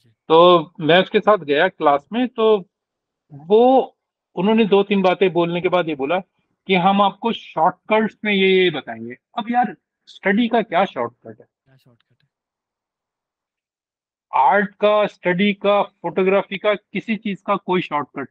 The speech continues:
Speaker 1: नहीं होता।
Speaker 2: हाँ, मतलब, study का तो एम ही यही है ना कि आपको सोचना समझा सके। अगर आपको process ही हाथ में दे दी, तो फिर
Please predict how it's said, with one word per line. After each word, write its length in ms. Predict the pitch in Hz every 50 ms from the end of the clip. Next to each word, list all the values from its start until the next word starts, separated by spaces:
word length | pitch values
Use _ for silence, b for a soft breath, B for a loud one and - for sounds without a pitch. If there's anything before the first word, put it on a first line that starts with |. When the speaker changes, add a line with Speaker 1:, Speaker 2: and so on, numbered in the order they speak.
| _ -
Speaker 1:
नहीं 140 | 117 113 113
होता। 260 | 110 _ _ 113 _ _ _ _ _ _ _ _ _ _ _ _ _ _ -
Speaker 2:
हाँ, 100 | 165 190
मतलब, 220 | 220 220 220 240 233
study 340 | - - - 180 180 226
का 120 | 214 226 220
तो 120 | 220 247 - 180
एम 180 | 175 196 208
ही 100 | 233 233
यही 220 | 220 202 190 190 165
है 60 | 165
ना 120 | 180 208
कि 120 | 214 233 240
आपको 300 | 220 214 - - 240 233
सोचना 480 | - - - 170 180 170 220 214 226
समझा 300 | 214 - 170 165 160 156
सके। 280 | 156 - 156 147 - 139
अगर 200 | 139 151 180 180
आपको 200 | 185 180 - 214
process 440 | 180 - 175 165 165 - 220 214 247
ही 60 | 247
हाथ 160 | 190 180 185 185
में 120 | 202 202 185
दे 140 | 165 160 160
दी, 200 | 180 156 113 - _ _ _ _ _ _ _ _ _ _ _ _ _ _ _ _ _ _
तो 60 | - 214
फिर 260 | - 254 254 226